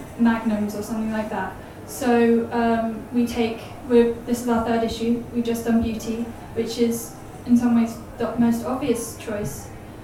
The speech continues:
and that's also why it took us so far long to do, because we really, there's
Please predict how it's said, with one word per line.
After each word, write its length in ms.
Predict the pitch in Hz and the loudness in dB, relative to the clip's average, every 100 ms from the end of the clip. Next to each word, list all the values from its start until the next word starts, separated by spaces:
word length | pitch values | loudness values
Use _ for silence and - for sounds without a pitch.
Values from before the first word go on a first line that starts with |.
| - | 0
and 120 | 233 | 2
that's 200 | 226 - | 2 2
also 280 | 285 277 240 | 0 2 0
why 180 | 226 220 | 0 -2
it 100 | - | -4
took 140 | - | -6
us 60 | - | -6
so 480 | - - - 254 | -10 -10 -4 -2
far 220 | 233 - - - | -2 -4 -14 -4
long 380 | 240 220 226 233 | -2 0 2 4
to 60 | 226 | 2
do, 300 | - 294 247 | 2 0 2
because 260 | - - 262 | 0 0 2
we 120 | 254 | 2
really, 300 | 269 269 - - | 2 2 -2 -2
there's 260 | 247 247 | 0 -2